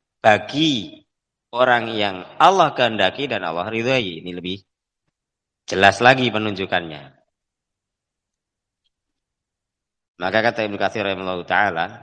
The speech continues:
"Fa idza kana hadza fi haqqil malaikah al-muqarrabin,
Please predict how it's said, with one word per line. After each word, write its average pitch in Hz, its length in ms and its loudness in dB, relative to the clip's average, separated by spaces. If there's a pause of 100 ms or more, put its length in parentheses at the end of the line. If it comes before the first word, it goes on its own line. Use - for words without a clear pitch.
(440)
"Fa 95 160 -4
idza 101 400 -4
kana 139 400 2
hadza 120 480 0
fi 110 160 -8
haqqil 123 480 -2
malaikah 107 680 -4 (340)
al-muqarrabin, 117 1120 0